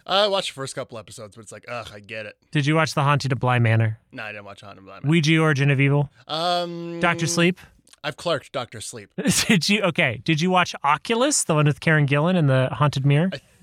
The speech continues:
Speaker 1: think, uh, no, no, no. I've clerked Oculus.
Speaker 2: Oh my God. Okay. You like Stephen King, right?
Speaker 1: I've only ever clerked Stephen King.
Speaker 2: <laughs> Fuck you. So Mike Flanagan is a really, uh, in my opinion, he's, he's a quite a good, um,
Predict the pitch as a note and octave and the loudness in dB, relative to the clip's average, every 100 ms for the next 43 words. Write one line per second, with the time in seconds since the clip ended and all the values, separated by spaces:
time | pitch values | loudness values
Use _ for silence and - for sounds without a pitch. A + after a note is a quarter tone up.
0 | D#3 E3+ F#3+ G#3 - G#3 E3+ E3+ C3 A#2 | -14 -8 -8 -8 -10 -10 -4 -4 -4 -6
1 | C#3 B2+ A#2+ A#2 - A#2+ G2+ A#2+ G#2 G#2 | -10 -10 -10 -10 -10 -10 -8 -10 -12 -16
2 | G#2 - E3 G3+ F3+ A#2 C3+ A#2 F3 F#3+ | -18 -4 0 2 2 2 0 0 -2 0
3 | D#3 - D#3+ C4 B3+ A#3+ - - G#3+ G3 | 0 0 0 2 2 2 0 2 2 4
4 | F3+ E3 F#3+ E3 A2+ G#2 A#2+ F3 G3+ _ | 4 2 2 0 0 0 2 2 0 _
5 | - F#3 G3+ G#3+ E3+ D#3+ C3+ - A#2 E3 | -2 0 2 0 0 0 -2 -6 2 2
6 | - - - B3+ B3 C#4 C4 B3+ - - | 2 -2 -2 -2 0 0 0 -2 -4 -6
7 | - - G3+ E3+ - C3 A#2 A2 - F3+ | -12 -2 0 0 -4 0 2 2 -2 -2
8 | - A2 F#3+ F3+ F#3 G#3 - F3+ F3+ F3 | -4 -2 0 2 2 0 -2 0 2 2
9 | E3 D3+ C#3+ C3+ B2+ C#3 D3+ C#3+ B2+ - | 2 2 2 2 2 2 4 2 0 -6
10 | _ E3+ D#3+ E3+ D#3+ D#3+ D3 - C3+ C3 | _ -2 -2 0 2 2 2 2 2 4
11 | A#2 - C#3+ C#3+ E3+ D3 B2+ A#2 A#2+ A#2 | 2 0 0 0 2 2 2 2 4 2
12 | - B2+ A#2 G#2+ G2+ | 0 0 0 2 0